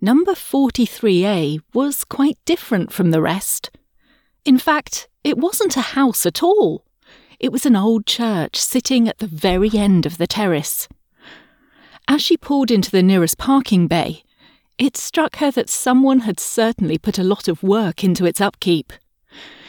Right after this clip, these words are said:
She was curious to meet her new client, a Missus Pendrith.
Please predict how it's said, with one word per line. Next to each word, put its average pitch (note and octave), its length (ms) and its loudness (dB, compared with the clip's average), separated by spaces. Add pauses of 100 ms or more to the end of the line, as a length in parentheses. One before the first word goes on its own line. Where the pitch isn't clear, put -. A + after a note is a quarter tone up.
(140)
She A3+ 220 0
was E3+ 180 0
curious G3+ 680 0
to F#3 120 0
meet A3 340 2
her F3 160 0
new E3+ 260 2
client, E3 640 -2 (400)
a A#3 80 4
Missus F#3+ 380 2
Pendrith. E3+ 800 0